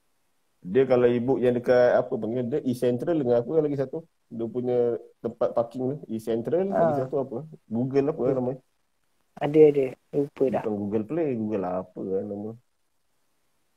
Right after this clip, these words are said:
Speaker 1: Ah, tapi kat Google lah, memang ada lah beberapa yang dah di-e-bookkan, komik-komik.
Speaker 2: Hmm, hmm.
Speaker 1: Ah, buku seram pun ada.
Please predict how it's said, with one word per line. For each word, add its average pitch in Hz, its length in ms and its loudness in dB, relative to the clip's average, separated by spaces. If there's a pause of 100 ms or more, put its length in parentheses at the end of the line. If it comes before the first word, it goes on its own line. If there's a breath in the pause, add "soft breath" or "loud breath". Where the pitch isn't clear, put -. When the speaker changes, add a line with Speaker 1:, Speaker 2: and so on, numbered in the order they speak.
(180)
Speaker 1:
Ah, 73 480 -14
tapi 120 240 -12
kat - 160 -8
Google 117 440 0
lah, 85 160 -2 (320)
memang 113 440 0
ada 120 260 2
lah 113 260 2
beberapa 101 500 -4
yang 101 180 -2
dah 98 120 -4
di-e-bookkan, 101 600 -6
komik-komik. 98 760 -4 (840)
Speaker 2:
Hmm, 147 420 -2
hmm. 131 440 -6
Speaker 1:
Ah, 80 260 -8
buku 87 240 -10
seram 110 320 2
pun 107 160 -2
ada. 104 260 0